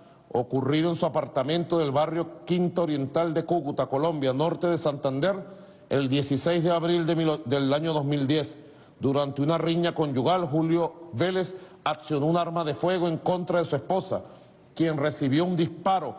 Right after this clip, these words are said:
en la frente que le causó un shock y un paro cardiorrespiratorio fulminante. Dice otra cosa el de la vida personal de él que yo no me voy a meter.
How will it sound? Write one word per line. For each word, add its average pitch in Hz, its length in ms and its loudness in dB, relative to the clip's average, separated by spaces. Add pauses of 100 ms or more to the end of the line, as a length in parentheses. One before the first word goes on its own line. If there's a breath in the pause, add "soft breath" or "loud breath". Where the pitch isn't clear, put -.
(260 loud breath)
en 147 180 2
la 143 120 2
frente 196 420 -2
que 170 80 0
le 156 140 0
causó 135 440 0
un 160 240 0
shock - 500 -4
y 151 80 -2
un 156 220 0
paro 175 300 0
cardiorrespiratorio 143 1040 0
fulminante. 160 800 -2 (2500 loud breath)
Dice 139 260 0
otra 165 200 0
cosa 180 300 2
el 156 80 0
de 139 100 2
la 131 80 2
vida 170 220 2
personal 147 440 -2
de 170 100 2
él 185 100 0
que 160 100 0
yo 147 80 2
no 156 60 0
me 160 80 0
voy 160 80 2
a 156 60 2
meter. 127 460 -2